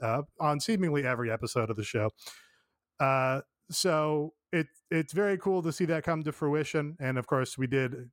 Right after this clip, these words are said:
yeah, like you said, uh, you know, they had originally planned for him to be in the Casino Battle Royale, and that didn't work out. Um, so it's just, it, you know, it's a, it's an impossible,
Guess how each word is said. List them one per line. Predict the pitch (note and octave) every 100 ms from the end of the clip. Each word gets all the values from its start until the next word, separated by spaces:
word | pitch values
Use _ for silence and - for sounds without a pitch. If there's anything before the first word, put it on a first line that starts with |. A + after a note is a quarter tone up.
| -
yeah, | B2+ A2+
like | A#2 A#2
you | A#2
said, | - B2 A#2
uh, | A2+ G#2+ A2 B2
you | A2+
know, | G2+
they | A#2+
had | A2+
originally | A#2 B2 A#2
planned | A2+ C3 A#2+
for | A#2+
him | B2
to | A2+
be | A#2+ A#2+
in | A2+ A2 - - - -
the | D#3
Casino | C3+ F3 D3
Battle | C3+ C#3 C3
Royale, | C#3+ F#3 F3+
and | E3+
that | E3
didn't | E3+ E3
work | E3 -
out. | D#3+ D#3+ _ _ _ _ -
Um, | D3+ D3 C#3 B2+ _ _ _ _ _ _ _ _ _ _ _ _ _ _ _
so | - G#3+
it's | G3
just, | A3 -
it, | E3+ E3
you | E3
know, | D3
it's | D3+ F#3
a, | E3+
it's | D3+ D3+
an | E3
impossible, | C#3+ F3 F3 - D#3 D3 C#3